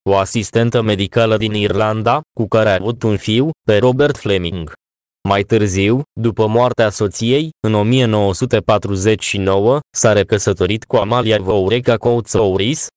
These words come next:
o grecoaică de profesie bacteriolog. Sub îndrumarea mentorului său, profesorul de patologie al Mrotwright, Alexander Fleming, începe să facă cercetări asupra leprei și ciumei, dar, în lipsa voluntarilor pe care se experimenteze,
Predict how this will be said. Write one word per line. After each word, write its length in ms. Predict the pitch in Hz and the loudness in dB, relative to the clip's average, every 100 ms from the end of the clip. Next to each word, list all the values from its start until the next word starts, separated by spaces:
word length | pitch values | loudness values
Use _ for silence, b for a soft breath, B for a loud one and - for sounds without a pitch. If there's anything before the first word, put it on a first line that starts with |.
| 120 | 0
o 60 | |
grecoaică 640 | 113 104 120 143 98 - 110 | 2 0 0 0 0 -2 0
de 120 | 110 | 0
profesie 540 | 98 92 117 117 120 | 0 -2 0 0 -2
bacteriolog. 760 | 87 87 - 98 95 104 78 82 - _ _ _ _ | 0 -2 0 0 0 0 -2 -6 -18 _ _ _ _
Sub 220 | - 127 | -4 -2
îndrumarea 520 | 120 113 120 117 104 90 | 0 -2 0 0 2 0
mentorului 600 | 95 90 117 104 90 82 | -2 0 0 0 0 -4
său, 400 | - 98 120 139 _ | -2 0 0 -2 _
profesorul 640 | 127 120 139 131 139 147 | 0 2 0 0 0 0
de 100 | 123 | 0
patologie 720 | 113 110 98 90 85 95 113 107 | 0 0 0 0 0 -2 0 0
al 100 | 98 | 0
Mrotwright, 680 | 92 107 113 110 107 104 - - | 0 0 -2 -4 -4 -6 -10 -4
Alexander 600 | 98 92 - 117 107 98 | -2 -2 0 0 0 -2
Fleming, 580 | - 110 104 117 165 - | -4 -4 -2 -2 -2 -2
începe 460 | 107 104 - 117 123 | -4 -2 0 2 0
să 160 | - | 0
facă 320 | 95 113 107 151 | 0 0 0 0
cercetări 580 | 123 107 113 117 123 | 0 0 0 2 2
asupra 400 | 101 - 90 87 | 2 0 -2 0
leprei 320 | 85 117 90 85 | 0 -2 -2 -2
și 140 | - | -2
ciumei, 500 | - 104 101 104 135 - 104 | -2 -2 0 0 -2 -4 -2
dar, 360 | 98 95 117 135 - | 0 2 0 -4 -4
în 100 | 110 | 0
lipsa 400 | 107 127 123 120 | 2 0 2 0
voluntarilor 760 | 101 127 117 107 101 98 98 113 | 2 0 0 0 0 2 2 2
pe 140 | 139 | 0
care 240 | 127 104 98 | 0 0 0
se 180 | - | 0
experimenteze, 920 | 123 - 110 104 104 98 101 90 120 | 0 0 -2 -2 -4 0 0 2 0